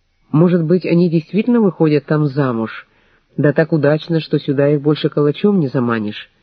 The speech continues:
Ну вот, собственно, все. Нотариус замолчал, но потом подумал еще немножко и добавил: «Женщины бывают самые разные, помоложе и постарше,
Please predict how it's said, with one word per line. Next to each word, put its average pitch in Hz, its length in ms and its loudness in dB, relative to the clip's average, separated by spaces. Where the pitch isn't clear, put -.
Ну 240 180 0
вот, 254 160 -2
собственно, 185 440 0
все. 113 380 -4
Нотариус 165 480 0
замолчал, 156 680 -2
но 151 140 2
потом 208 360 2
подумал 175 400 0
еще 160 240 -2
немножко 156 400 0
и 151 40 0
добавил: 127 480 0
«Женщины 202 540 2
бывают 196 340 2
самые 175 380 0
разные, 123 560 -4
помоложе 165 580 2
и 117 180 -2
постарше, 131 800 -4